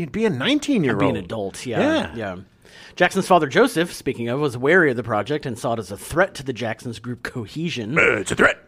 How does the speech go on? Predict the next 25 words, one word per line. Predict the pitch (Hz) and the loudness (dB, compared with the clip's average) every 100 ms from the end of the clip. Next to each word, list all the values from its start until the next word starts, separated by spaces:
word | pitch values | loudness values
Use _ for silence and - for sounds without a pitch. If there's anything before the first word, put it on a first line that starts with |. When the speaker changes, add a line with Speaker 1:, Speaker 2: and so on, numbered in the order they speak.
| _ _ - | _ _ -2
Speaker 1:
Uh, | 55 - - - - - - | 0 -2 -8 -12 -14 -12 -4
anything | - 160 147 123 | 0 2 2 2
that, | 117 107 | -2 -2
uh, | 113 92 92 90 92 95 87 85 82 | -4 -4 -6 -6 -8 -8 -10 -12 -10
it's | 92 | -8
a | - | -4
threat. | - - - - | -4 -6 -14 -10
Uh, | - 113 - | -4 -2 0
I | 87 | 2
don't | 185 | 4
like | 190 | 4
'em | 180 | 2
doing | 190 190 | 0 0
anything | 214 202 196 | 0 0 2
I | |
don't, | 214 214 | 0 2
don't | 214 202 | -2 -2
tell | 202 220 | -2 -2
'em | 143 | -2
to | 147 | -2
do. | 202 202 143 107 - - - | 0 2 0 -4 -10 -20 -6
Get | 110 - | -2 0
me | 147 | 0
my | 175 | 0
belt. | - 254 - | 4 2 2